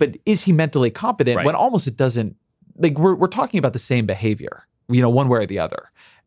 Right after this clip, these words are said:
Speaker 1: And then secondarily, yes, and we end up in this sort of, did he know, when did he know it? When honestly, like, if he did collude with Russia, if somebody in his campaign, like some idiot somewhere,
Speaker 2: Right.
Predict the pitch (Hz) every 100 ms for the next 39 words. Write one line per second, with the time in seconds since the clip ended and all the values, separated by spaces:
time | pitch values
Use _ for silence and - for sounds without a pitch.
0 | - 135 131 135 127 139 180 117 113 117
1 | 76 - 113 113 107 107 104 107 110 107
2 | 113 107 - - _ - 156 156 139 123
3 | 127 123 123 139 233 196 143 160 165 196
4 | 220 - 196 135 - _ 214 - 185 131
5 | 131 151 156 160 147 151 147 180 180 170
6 | _ _ _ _ _ - 127 - 170 170
7 | 175 - 127 - 127 117 110 113 117 120
8 | 117 - 101 - - - 127 120 - 113
9 | 117 117 - - 117 110 120 123 127 131
10 | _